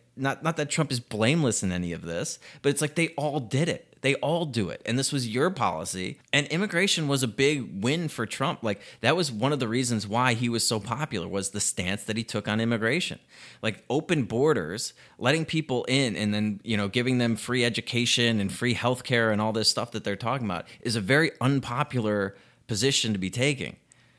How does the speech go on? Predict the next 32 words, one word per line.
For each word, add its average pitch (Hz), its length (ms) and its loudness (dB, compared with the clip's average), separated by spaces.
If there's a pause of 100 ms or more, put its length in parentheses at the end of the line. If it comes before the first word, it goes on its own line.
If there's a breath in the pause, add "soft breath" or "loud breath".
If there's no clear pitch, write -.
(140 soft breath)
So, 107 420 -4
I, - 100 -4 (120)
I 110 100 0
mean, 113 200 -2 (100)
I 117 140 2
don't 131 120 2
know. 120 340 0 (220)
I 107 40 -4
mean, 107 160 0
Biden 120 400 2
kept 127 220 -2
making 117 240 0
these, 110 220 0
like, 101 140 -2
emotional 107 800 0
pleas 107 560 -2
to, 92 420 -4
to 101 140 -6
families 104 580 0
and 104 100 -6
talking 101 220 -2
about 98 140 -2
how 104 160 0
horrible 104 500 0
it 101 80 0
is 101 220 -2
to 98 200 -6 (100)
separate 98 520 -2
children 98 380 -2
from 98 180 -2
their 98 80 -2
families. 123 280 0